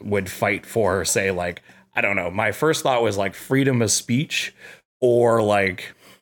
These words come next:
or, like, the, the, the freedom of this stuff. So maybe we turn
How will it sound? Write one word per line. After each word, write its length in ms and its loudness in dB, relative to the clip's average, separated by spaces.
or, 160 2
like, 280 0
the, 280 -2
the, 300 0
the 160 0
freedom 560 0
of 160 0
this 220 0
stuff. 200 2
So 140 0
maybe 240 0
we 160 -2
turn 720 -2